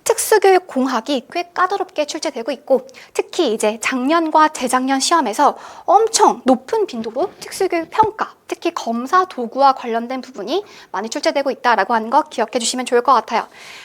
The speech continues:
이제 특히 이제 중등이다 보니까 중등에는 중학교와 고등학교가 있잖아요. 그런 중등 교육에서는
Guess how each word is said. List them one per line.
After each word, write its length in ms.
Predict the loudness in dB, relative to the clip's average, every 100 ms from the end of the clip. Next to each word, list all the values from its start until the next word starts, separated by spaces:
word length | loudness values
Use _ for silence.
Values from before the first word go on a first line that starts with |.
| -4
이제 100 | 0
특히 280 | 0 2 2
이제 140 | 2
중등이다 720 | 0 -2 0 2 0 0 0
보니까 480 | 0 -10 0 0 0 -4
중등에는 640 | -8 -2 0 2 2 2 0 -4 -12
중학교와 640 | -4 2 2 2 2 2
고등학교가 580 | 0 -8 -2 -2 -2 -2
있잖아요. 520 | -2 -6 -4 0 -2 -2
그런 200 | -8 -6
중등 460 | -4 -2 2 2
교육에서는 540 | 2 0 0 0 -2